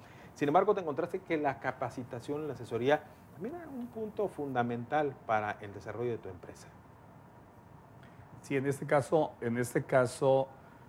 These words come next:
Speaker 2: eh, cuando se toma el financiamiento, eh, tienen a bien ofrecer la consultoría. Inmediatamente yo que me la, cuando me la ofrecieron, yo dije, "Adelante", ¿no?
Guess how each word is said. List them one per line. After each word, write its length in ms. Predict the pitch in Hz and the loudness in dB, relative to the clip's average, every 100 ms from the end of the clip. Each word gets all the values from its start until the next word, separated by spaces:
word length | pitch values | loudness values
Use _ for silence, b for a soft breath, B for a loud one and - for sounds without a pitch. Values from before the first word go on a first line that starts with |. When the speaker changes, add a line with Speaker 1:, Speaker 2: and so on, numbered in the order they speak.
| - - | -18 -6
Speaker 2:
eh, 580 | 113 113 117 117 117 120 | 0 4 6 6 4 2
cuando 200 | 117 113 | 0 0
se 100 | 117 | 0
toma 240 | 113 131 | 2 2
el 80 | 147 | 2
financiamiento, 880 | 165 156 143 147 143 135 131 139 135 - - - - | 0 0 2 2 2 0 2 2 2 -4 -18 -20 -14
eh, 320 | 120 113 113 113 | -6 0 0 0
tienen 260 | 127 131 139 | 0 2 4
a 60 | 127 | 4
bien 400 | 127 135 135 - - - | 4 2 0 -6 -12 -2
ofrecer 600 | 120 110 120 110 - 120 | 0 2 0 -2 2 2
la 180 | 131 135 | 4 2
consultoría. 640 | 135 120 123 127 131 135 139 B B B B B - | 0 -2 0 2 4 4 0 B B B B B -4
Inmediatamente 840 | 117 120 135 151 185 180 156 165 156 | 2 6 6 6 2 2 2 4 6
yo 240 | 151 143 | 6 4
que 140 | 175 | 4
me 200 | 165 160 | 4 2
la, 380 | 143 127 120 107 - | 4 6 6 4 2
cuando 200 | 123 120 | 0 2
me 80 | |
la 80 | 120 | 2
ofrecieron, 640 | 113 120 - 135 139 151 | 2 0 2 4 4 2
yo 120 | 135 139 | 2 2
dije, 340 | 131 127 113 120 | 2 0 0 2
"Adelante", 520 | 113 110 120 135 113 | 2 4 4 2 0
¿no? 200 | 113 175 | -2 -6